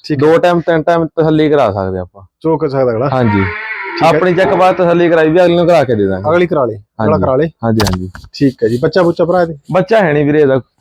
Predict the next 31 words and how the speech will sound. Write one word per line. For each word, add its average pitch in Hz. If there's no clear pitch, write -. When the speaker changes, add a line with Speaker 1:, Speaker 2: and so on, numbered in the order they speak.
Speaker 1:
ਠੀਕ 127
ਹੈ 104
ਜੀ। 110
Speaker 2:
ਹਾਂਜੀ। 98
Speaker 1:
ਤੇ 170
ਰੇਟ 180
ਭਰਾ? 185
Speaker 2:
ਰੇਟ 180
ਇਹਦਾ 208
ਵੀਰੇ 214
ਕੁਛ 202
ਕਰਾ 202
ਲਓ, 190
ਅੱਸੀ 185
ਕਰਾ 180
ਲਓ, 175
ਪਚਾਸੀ 160
ਕਰਾ 170
ਲਓ, 170
ਅੱਸੀ 208
ਕਿਲੋਮੀਟਰ 208
ਦੇ 208
ਵਿੱਚ 196
ਡਿਲੀਵਰੀ 202
ਫ੍ਰੀ 196
ਕਰ 160
ਦਾਂਗੇ। 101
Speaker 1:
ਠੀਕ 156
ਹੈ 113
ਜੀ। 110
Speaker 2:
ਹਾਂਜੀ। 101